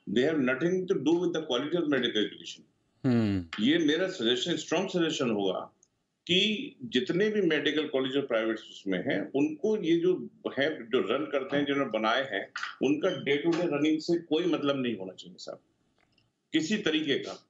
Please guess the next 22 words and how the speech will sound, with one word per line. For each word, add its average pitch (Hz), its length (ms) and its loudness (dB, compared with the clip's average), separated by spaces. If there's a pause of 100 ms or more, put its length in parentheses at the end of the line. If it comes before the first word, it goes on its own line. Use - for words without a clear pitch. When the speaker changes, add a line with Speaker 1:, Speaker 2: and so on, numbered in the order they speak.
Speaker 1:
सिर्फ 185 240 0
जो 143 240 0
एजुकेटेड 139 520 -2
लोग 131 400 2
हैं, - 220 -6 (280)
जो 123 80 2
मेडिकली 139 600 2 (440)
एजुकेशन 123 480 2
से 139 100 -2
वास्ता 110 320 0
रखते 135 320 -6
हैं, 160 200 -4 (380)
अपनी 139 220 0
फील्ड 143 320 2
में 143 100 4
एनलाइटेंड 113 840 2
लोग 127 280 2
हैं, 185 120 -2
सिर्फ 180 380 -4
वो 143 200 2
run 151 240 0
करें। 101 240 -6